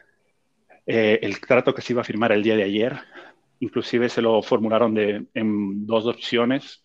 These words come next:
ya sea po-, por dos años no cuadraba, pensaron que bajo la figura de ex-,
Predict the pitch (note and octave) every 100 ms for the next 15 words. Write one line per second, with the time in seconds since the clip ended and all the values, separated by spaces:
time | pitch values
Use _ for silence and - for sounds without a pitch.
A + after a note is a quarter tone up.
0 | - A2 G2 A#2 G#2 C3 - - _ -
1 | A#2 B2 A#2+ B2 A#2+ A2+ B2 C3 A2+ A#2
2 | C3+ D3+ - _ _ - A#2 A2+ B2 B2
3 | A#2 A#2 A#2+ A2 A#2 A2 A#2 A2 G2+